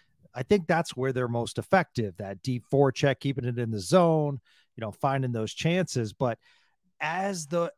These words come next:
uh, you know, as things spread out, I just think the Stars truly show how much better of a team they are.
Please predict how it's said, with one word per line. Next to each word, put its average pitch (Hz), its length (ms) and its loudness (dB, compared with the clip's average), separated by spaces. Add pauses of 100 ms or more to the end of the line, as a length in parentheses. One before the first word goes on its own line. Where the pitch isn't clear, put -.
(220)
uh, 160 180 -10
you 156 80 -4
know, 139 160 -2
as 190 240 -2
things 202 300 0
spread 185 340 -4
out, 190 300 -4
I 156 100 -6
just 165 220 -8
think 180 180 -2
the 156 80 -12
Stars 170 560 -4
truly 185 540 -4
show 175 320 -2
how 147 160 -2
much 147 320 -4
better 151 280 0
of 120 120 -6
a 113 40 -4
team 226 300 -2
they 98 220 0
are. 151 300 -14